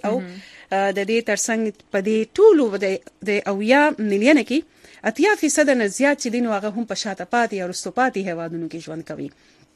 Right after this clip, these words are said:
Speaker 1: نو دې ته به هم کته نه کوو چې ولې آیا دا دومره، آ، چې دی، نو دا دومره لویه شمېره په وروسته پاتې هیوادونو کې ژوند کوي. نو تاسو را سره خپل نظر شریکولی شئ. سلامونو ته، وعلیکم سلام، ډېره
Speaker 2: وعلیکم
Speaker 1: زیاته مننه.
Speaker 2: سلام.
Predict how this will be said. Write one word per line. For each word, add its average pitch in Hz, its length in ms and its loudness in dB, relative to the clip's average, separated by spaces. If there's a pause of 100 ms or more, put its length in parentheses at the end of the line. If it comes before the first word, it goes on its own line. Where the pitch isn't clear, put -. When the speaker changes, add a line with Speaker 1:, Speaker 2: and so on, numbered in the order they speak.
(520)
Speaker 1:
نو 208 160 -2
دې 233 160 2
ته 247 100 0
به 220 80 -4
هم 262 200 2
کته 254 220 -2
نه 254 100 -4
کوو 262 140 0
چې 254 100 -8
ولې 226 280 -2
آیا 185 200 -4
دا 185 180 -4
دومره، 190 320 -6 (500)
آ، 175 320 0 (140)
چې - 120 -10
دی، 185 180 -4
نو 180 120 -6
دا 170 120 -6
دومره 180 240 -6
لویه 190 220 -4
شمېره 180 300 -8
په 170 300 -6
وروسته 175 260 -12
پاتې 185 260 -6
هیوادونو 170 480 -8
کې 165 100 -12
ژوند - 260 -18
کوي. - 180 -14 (540)
نو 226 360 0
تاسو 262 280 0
را 240 60 4
سره 240 180 -2
خپل 254 280 0
نظر 240 220 0
شریکولی 240 480 -2
شئ. 247 140 -2
سلامونو 233 480 -2
ته، 226 240 0
وعلیکم 214 400 -2
سلام، 214 480 -4
ډېره 208 180 -2
Speaker 2:
وعلیکم 202 220 -6
Speaker 1:
زیاته 202 320 -2
مننه. 190 220 -2
Speaker 2:
سلام. 226 520 -6